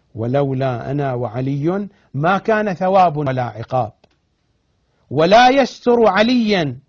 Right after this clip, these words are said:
عن الله ستر، ولا يحجبه عن الله حجاب،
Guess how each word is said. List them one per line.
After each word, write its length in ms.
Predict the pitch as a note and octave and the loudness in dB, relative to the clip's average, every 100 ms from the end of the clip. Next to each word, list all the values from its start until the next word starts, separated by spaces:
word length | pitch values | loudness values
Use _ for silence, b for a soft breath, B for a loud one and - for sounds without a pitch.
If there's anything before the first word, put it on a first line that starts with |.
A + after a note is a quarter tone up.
| - | -10
عن 200 | E3 F3+ | -4 -2
الله 440 | E3 E3+ D#3+ D3 | 0 2 2 0
ستر، 440 | - G#3 B3 A3+ E3+ _ _ _ - | 0 2 2 -2 -12 _ _ _ -4
ولا 540 | D#3 A3+ D4 D4 F#3 _ _ _ | 0 4 4 4 0 _ _ _
يحجبه 600 | F#3+ F3 D#3+ F#3 E3 D3+ | -2 -2 -2 -2 0 0
عن 140 | C#3 D3 | 0 -2
الله 380 | C#3 C#3+ A#2+ | 0 0 0
حجاب، 420 | A#2+ B2 A#2+ A#2+ | -4 -8 -10 -12